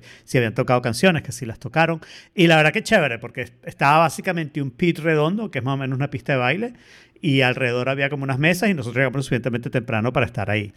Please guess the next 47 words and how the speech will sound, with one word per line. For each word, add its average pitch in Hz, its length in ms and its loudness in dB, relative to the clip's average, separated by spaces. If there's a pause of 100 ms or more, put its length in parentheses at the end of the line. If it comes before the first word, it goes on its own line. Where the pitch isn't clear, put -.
(600)
Pero 170 160 4
el 220 80 6
domingo 226 680 2
yo 165 280 -2
tenía 170 520 0 (260)
un 165 480 -4
concierto 143 760 0
de 127 680 0
Yes, 196 480 0 (140)
que - 120 -2
siempre 131 300 0
voy 113 180 2
a 120 60 0
todos 120 160 0
los 107 80 -2
conciertos 120 440 -6
de 123 60 -4
Yes 104 200 -6
que - 80 -8
me 117 100 -4
quedan 107 160 -2
más 110 100 -2
o 117 60 0
menos 117 180 -2
cerca, 139 320 0 (260)
a 139 120 2
pesar 143 320 -2
de 147 80 -4
que 160 100 -4
dos 120 160 0
miembros 135 280 0
de 135 80 4
Yes 110 160 -2
se 156 100 -2
mu-, 165 260 -4
murieron, 147 520 0 (340)
los 135 240 -2
otros 151 240 -2
dos 156 200 4
de 185 60 0
los 160 140 -4
cinco 196 340 0
que 214 100 -4
yo 165 100 -2
consideraría 139 500 -4
los 156 100 2
originales 127 480 0